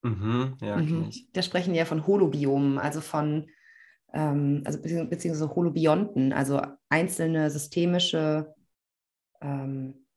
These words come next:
Speaker 2: Syst-, sozusagen Sy-, Systeme in Systemen in Systemen. Also ein, ein Baum
Speaker 1: Mhm.
Speaker 2: ist ein System, aber ein Wald ist ein System und dann ist der Kontinent ein System und dann ist die Erde ein System
Speaker 1: Mhm.
Speaker 2: und,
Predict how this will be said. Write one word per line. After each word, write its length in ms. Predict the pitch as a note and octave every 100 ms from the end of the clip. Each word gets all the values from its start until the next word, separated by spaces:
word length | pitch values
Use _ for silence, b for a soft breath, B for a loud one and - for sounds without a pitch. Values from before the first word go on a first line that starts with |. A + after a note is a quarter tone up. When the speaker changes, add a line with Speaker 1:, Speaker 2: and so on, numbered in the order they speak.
| _ _ _ _ - _ _ _ _ _ _ _ _ -
Speaker 2:
Syst-, 440 | - E3+ F3 -
sozusagen 420 | - E3 D#3+ D#3 D#3
Sy-, 180 | E3
Systeme 540 | D3+ F3 - A3 A3+ A#3+
in 80 | F3+
Systemen 420 | D#3+ - G3 G3
in 60 |
Systemen. 480 | F3 D3+ - F#3 D#3
Also 200 | C#3+ C#3+
ein, 240 | D3 C#3 C3+
ein 80 | B2+
Baum 260 | D3 A3
Speaker 1:
Mhm. 60 | A3
Speaker 2:
ist 120 | -
ein 80 | F3+
System, 460 | F3 - F#3 F3
aber 120 | D#3 C#3
ein 120 | C#3+
Wald 220 | E3 F#3+
ist 120 | -
ein 80 | F3+
System 580 | D#3 - - D#3+ D#3+ D3+
und 140 | D3+
dann 280 | C#3+ C#3+ C#3+ B B
ist 180 | - -
der 100 | C3+
Kontinent 480 | C3+ A3+ A3 F3 F3
ein 80 | E3+
System 500 | D#3 - D#3 D3+ D3+
und 60 |
dann 80 | C#3
ist 100 | C#3
die 40 | C#3+
Erde 220 | F3+ F#3
ein 80 | E3+
System 440 | D#3 A2+ D#3+ D#3+
Speaker 1:
Mhm. 60 | C#3+
Speaker 2:
und, 240 | - -